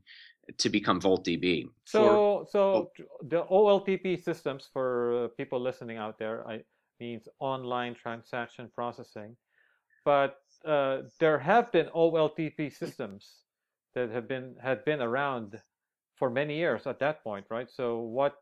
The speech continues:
Speaker 2: uh, what was the particular sweet spot for systems like Vault, at least in the early days?
Speaker 1: Yeah,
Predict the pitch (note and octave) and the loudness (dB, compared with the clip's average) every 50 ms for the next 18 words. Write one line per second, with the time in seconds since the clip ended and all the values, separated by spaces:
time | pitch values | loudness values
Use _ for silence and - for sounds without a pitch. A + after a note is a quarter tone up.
0 | _ - C3+ A#2+ A2+ G#2+ - _ _ _ _ - _ _ _ _ _ _ _ _ | _ -4 -2 -2 -2 -4 -8 _ _ _ _ -20 _ _ _ _ _ _ _ _
1 | _ _ _ _ - C3 B2 D3+ E3 D#3 D#3+ E3+ D#3 - - D#3 - - D3 C#3 | _ _ _ _ -8 0 2 2 2 4 2 0 0 0 -4 -4 -2 -2 -2 -2
2 | - - E3+ D#3+ D#3+ - D#3 D3 C#3+ C3+ B2+ - - - D#3 D#3+ D#3 - - - | 0 0 0 0 2 0 2 2 2 2 0 -2 -6 -4 -4 -4 -4 -6 -4 -2
3 | C3+ B2 G#2+ G#2 - _ _ _ _ _ - B2+ A#2+ A2 - - D3 B2+ - - | -2 0 -2 -4 -8 _ _ _ _ _ -10 -8 -8 -8 -8 -10 -10 -10 -8 -12
4 | C#3 A#2 - - C3+ A#2+ A2 - _ - B2 B2+ A#2+ A2+ - - - C#3 - D#3 | -14 -14 -10 -6 -6 -6 -6 -6 _ -2 0 0 0 0 -4 -10 -14 -10 -4 -2
5 | E3 C#3+ - C#3+ A#2+ B2+ B2+ C3+ B2+ A#2 A2+ F#2+ - F2+ F2+ - _ _ _ _ | -2 -2 -2 -4 -4 -4 -2 -2 -2 -4 -4 -6 -8 -10 -10 -12 _ _ _ _
6 | _ _ _ _ _ _ _ - - - - _ _ _ _ _ _ _ _ _ | _ _ _ _ _ _ _ -20 -20 -20 -20 _ _ _ _ _ _ _ _ _
7 | - B3+ D#4 C#4+ D3+ G2 E2+ | 2 4 6 6 6 4 0